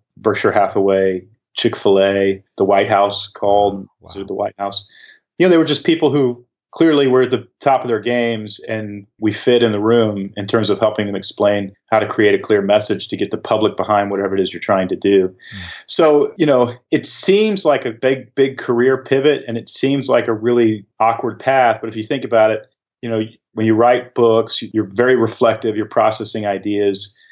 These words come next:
Speaker 1: Then you have to sit down and you have to take the whole of the world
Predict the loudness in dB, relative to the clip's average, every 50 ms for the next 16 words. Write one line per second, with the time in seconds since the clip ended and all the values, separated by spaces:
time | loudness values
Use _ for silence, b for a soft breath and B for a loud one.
0 | b b b _ -2 0 2 2 2 0 0 -4 -2 -2 -2 0 2 2 2 4
1 | 4 2 0 0 -2 -4 -4 -2 -2 -2 0 0 -2 -6 -4 0 0 2 4 4
2 | 2 2 0 -2 -2 -2 -2 -2 0 0 2 0 -2 -4 -6